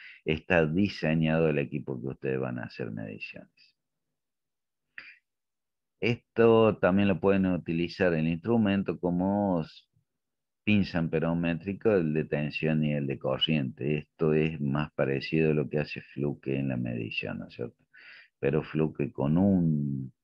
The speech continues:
una sola pinza amperométrica hace la medición. Por consiguiente, eh, tiene que ser exageradamente sensible para que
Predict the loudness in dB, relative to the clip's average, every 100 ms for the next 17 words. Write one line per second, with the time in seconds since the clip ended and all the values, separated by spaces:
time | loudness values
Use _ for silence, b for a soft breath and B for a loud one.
0 | _ -14 -10 -8 -8 -10 -12 -4 -2 0
1 | -2 -2 -2 -2 -2 -2 0 0 0 -2
2 | -4 -8 -4 -4 -4 -6 -6 -4 -4 -8
3 | -8 -8 -10 -16 B B B B -4 -4
4 | -2 -4 -4 -2 0 2 2 0 -6 -8
5 | -12 _ -10 -8 -8 -6 -4 -4 -6 -8
6 | -8 -8 -8 -10 -10 -10 -6 -6 -4 -2
7 | 0 2 0 0 -2 -4 -8 -4 -2 -4
8 | -4 -2 0 0 0 2 0 -2 -4 -2
9 | -2 -4